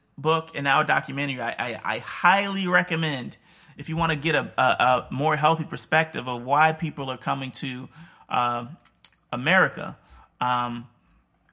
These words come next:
to look at his, uh, documentary called Harvest of Empire. Okay? Harvest of Empire. Essentially what he is saying, he is saying that, and he's noticing this worldwide as well,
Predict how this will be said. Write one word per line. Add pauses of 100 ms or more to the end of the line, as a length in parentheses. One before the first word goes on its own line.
(600)
to
look
at (180)
his, (240)
uh,
documentary
called (300)
Harvest (520)
of
Empire. (560)
Okay? (140)
Harvest
of
Empire. (540)
Essentially
what
he
is
saying, (1900)
he
is
saying
that,
and
he's
noticing
this
worldwide
as
well,